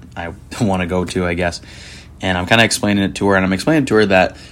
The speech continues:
the reason why I'm so invested in this one, as, you know, usually I just kinda sit back and enjoy a good Marvel movie, but the reason why I was so invested in this one was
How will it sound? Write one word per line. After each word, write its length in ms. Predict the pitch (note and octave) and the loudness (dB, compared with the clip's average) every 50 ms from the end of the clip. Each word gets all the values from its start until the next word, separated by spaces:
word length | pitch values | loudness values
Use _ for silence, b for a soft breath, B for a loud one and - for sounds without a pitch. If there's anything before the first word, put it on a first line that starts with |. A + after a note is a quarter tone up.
| B B B B B B | B B B B B B
the 60 | - A2+ | 2 4
reason 200 | B2+ C3 C3 C3 | 6 6 6 6
why 120 | A#2 A2 | 4 4
I'm 100 | G#2 G2+ | 4 2
so 140 | - G#2 G2 | 2 0 0
invested 500 | G#2 A2 D3+ D#3 - - - - A2+ G#2+ | 4 6 6 6 6 4 0 0 0 2
in 160 | G#2 G2+ G2+ | 2 2 2
this 220 | G2+ F#2+ - - | 0 0 -2 -2
one, 180 | G2+ G2 G2 F#2+ | -2 0 0 2
as, 340 | E2+ F2+ F#2 F2+ F#2 F2 F2+ | 0 0 0 -2 -4 -6 -4
you 80 | G2 | -4
know, 240 | F#2+ F2+ F2+ F2 - - - - - - - | -2 -2 -4 -4 -8 -10 -16 -20 -14 -8 -2
usually 360 | B2+ C#3 C#3 B2 - A2+ G#2+ | 0 2 2 2 4 2 2
I 40 | G#2 | 2
just 160 | F2+ - - | 0 -2 -4
kinda 140 | G#2 G2 F#2+ | -4 -4 -2
sit 180 | - G#2 F#2+ | -2 -2 -2
back 240 | - G2 F#2+ F#2 - | 0 2 0 0 0
and 60 | G2 | -2
enjoy 280 | F#2+ F#2 F2+ F#2 F2+ F2+ | -2 -2 -2 -2 -2 -2
a 60 | F2+ | -2
good 140 | E2+ F2+ F#2 | -2 -4 -2
Marvel 260 | F#2 F2+ F#2 F#2 F#2 | -2 0 -2 -2 -2
movie, 220 | F2+ F2+ E2+ F2+ F2 | -4 -6 -6 -6 -6
but 140 | F2 F2 | -8 -6
the 80 | - F#2 | -4 -4
reason 240 | G2 G#2 G2+ G2+ F#2+ | -2 -2 -2 -2 -2
why 140 | F#2 F2+ F2 | -2 -2 -2
I 60 | F2 | -4
was 100 | E2+ - | -4 -6
so 140 | - F#2 F2 | -6 -8 -6
invested 440 | F2 G2+ C3 F3+ F#3+ - C#3 A2+ | 0 2 2 2 2 0 -2 -2
in 120 | G#2 G2 F#2+ | 0 0 0
this 180 | F#2+ F#2 - - | -2 -2 -2 -4
one 180 | F#2 F2+ F2+ F2+ | -6 -4 -4 -4
was 280 | F2 F2 E2+ - - | -4 -4 -6 -6 -8